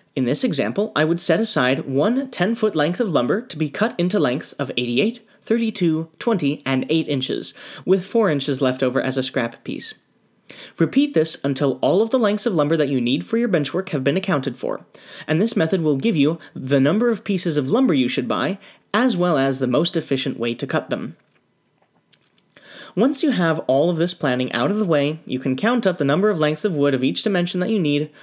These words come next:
go to the lumberyard, and acquire them. As aforementioned in other episodes, I usually get all of my lumber cut at this stage. Even if you don't intend to do this, however, always have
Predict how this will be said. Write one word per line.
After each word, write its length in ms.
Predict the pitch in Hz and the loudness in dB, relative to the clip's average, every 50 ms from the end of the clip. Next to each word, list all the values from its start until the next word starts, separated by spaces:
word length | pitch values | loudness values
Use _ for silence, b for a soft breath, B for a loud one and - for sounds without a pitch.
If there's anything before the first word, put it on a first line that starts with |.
| B B B | B B B
go 160 | 226 254 269 | 0 2 2
to 120 | 262 233 | 2 2
the 100 | 190 190 | 2 2
lumberyard, 720 | 165 147 143 143 139 135 143 139 139 135 135 135 135 131 - | 2 2 2 2 2 2 2 2 4 4 2 2 0 -2 -4
and 160 | 123 120 117 | -4 -4 -4
acquire 380 | 117 123 - - 123 117 110 104 | -4 -4 -2 0 0 0 0 -2
them. 340 | - 71 67 - - 160 - _ B B B B B B B B B B - | -4 -6 -6 -8 -10 -12 -14 _ B B B B B B B B B B 0
As 160 | 302 320 269 | 2 2 2
aforementioned 680 | 240 - - 180 147 127 110 113 113 - 202 220 185 | 2 2 2 2 2 2 0 -2 -4 -2 -2 -2 0
in 100 | 139 127 | 0 0
other 220 | 139 185 175 143 | 2 2 2 2
episodes, 480 | 120 113 - 135 - 175 180 214 208 - - _ - | 0 0 -2 -2 0 0 0 0 0 -4 -8 _ -4
I 80 | 262 | -2
usually 360 | 285 285 302 311 277 254 240 226 | 0 0 0 0 0 2 2 2
get 160 | 180 185 156 | 2 2 4
all 120 | 156 151 | 4 2
of 80 | 147 147 | 2 2
my 120 | 151 147 | 0 2
lumber 280 | 143 139 131 127 131 131 | 2 4 2 2 0 0
cut 200 | 131 - 180 151 | 0 -2 -2 -2
at 140 | - - - | -2 -4 -4
this 160 | 127 120 - | -4 -4 -4
stage. 420 | - - 92 69 - - - - - B B B B B B | -2 -2 0 0 -2 -4 -8 -12 -16 B B B B B B
Even 280 | B 240 262 302 381 349 | B 0 0 2 2 2
if 160 | 285 262 262 | 2 2 2
you 60 | 240 | 2
don't 240 | 190 185 180 175 - | 2 2 2 2 0
intend 500 | 175 160 147 - - 285 294 247 160 - | -2 -2 -2 0 0 2 2 2 0 -2
to 80 | - 147 | -4 -4
do 200 | 131 127 110 98 | -2 0 0 0
this, 220 | 98 117 - - | -2 -2 -4 -4
however, 440 | - 113 82 58 - - 143 190 220 - B B B B B B B | -4 -4 -4 -2 -2 -2 -2 -2 -4 -6 B B B B B B B
always 420 | 143 175 214 226 254 294 277 277 | 2 2 2 2 2 0 0 0
have 240 | 208 202 185 185 | 0 0 0 0